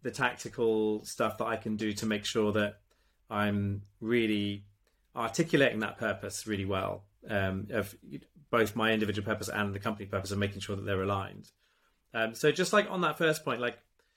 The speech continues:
you've obviously done a lot of thinking about purpose, and I'd love to know, uh, for you personally, like, what are the questions that you've most, um,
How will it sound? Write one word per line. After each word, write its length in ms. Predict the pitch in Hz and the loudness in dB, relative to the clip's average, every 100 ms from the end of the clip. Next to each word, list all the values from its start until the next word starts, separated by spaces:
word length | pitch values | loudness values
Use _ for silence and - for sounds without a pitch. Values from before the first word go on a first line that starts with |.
| _ _ _ _ _ | _ _ _ _ _
you've 180 | 170 143 | -4 2
obviously 340 | 156 156 143 - | 2 2 -4 2
done 140 | 156 143 | 4 6
a 40 | |
lot 240 | 143 143 | 6 4
of 120 | 120 - | 2 2
thinking 440 | 156 147 143 113 | 2 2 -2 -4
about 400 | 113 123 113 - | -2 -2 -2 -2
purpose, 640 | 135 127 120 110 104 - - | 2 4 2 -4 -6 -12 -8
and 340 | 120 113 110 - | -4 -4 -6 -6
I'd 180 | 127 113 | -4 -2
love 200 | 131 135 | -2 -2
to 100 | - | -4
know, 580 | 127 127 123 120 120 120 104 _ _ _ _ _ _ _ _ | -2 2 6 6 4 2 -4 _ _ _ _ _ _ _ _
uh, 240 | 120 113 113 - - | 0 2 0 -4 -4
for 100 | 135 | -2
you 200 | 131 135 | 0 0
personally, 520 | 151 143 139 127 107 | 2 2 2 -2 -2
like, 180 | 107 120 | 0 0
what 160 | 127 | -2
are 60 | 120 | -2
the 60 | |
questions 520 | 123 127 - - 107 104 | -2 -2 -2 -4 -6 0
that 200 | 110 110 | 0 2
you've 280 | 110 104 | -2 -2
most, 640 | 120 113 110 104 - - - _ _ _ _ _ _ _ _ | 0 4 4 2 -6 -10 -14 _ _ _ _ _ _ _ _
um, 600 | 113 107 101 101 101 104 | 0 2 4 2 0 -2